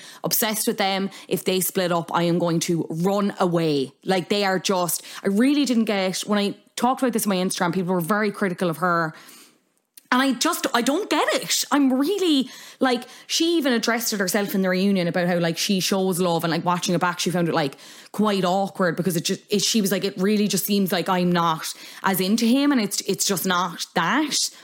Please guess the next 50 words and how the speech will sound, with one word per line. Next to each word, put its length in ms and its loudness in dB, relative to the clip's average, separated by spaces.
Um, 440 -2
but 140 -4
I 60 2
think 280 0
there 140 0
was, 420 0
I 100 0
think 160 0
there 80 0
was 100 0
a 40 2
little 220 2
bit 120 0
of 80 0
internalized 800 0
fat 240 -2
phobia 420 0
there 360 -2
from 160 2
some 180 2
people 220 2
who 80 2
were 120 0
like, 200 0
"She's 260 -2
too 180 0
confident, 540 0
she's 180 0
too 180 -2
cocky, 460 -2
whatever, 380 0
blah, 140 0
blah, 80 0
blah." 180 -2
And 80 2
I 60 2
know, 240 2
pe-, 180 -2
and, 180 2
like, 180 0
some 160 2
people 240 2
were, 220 0
when 200 2
we 100 4
were 80 0
doing 160 2
my 100 2
final 240 2
prediction, 320 -2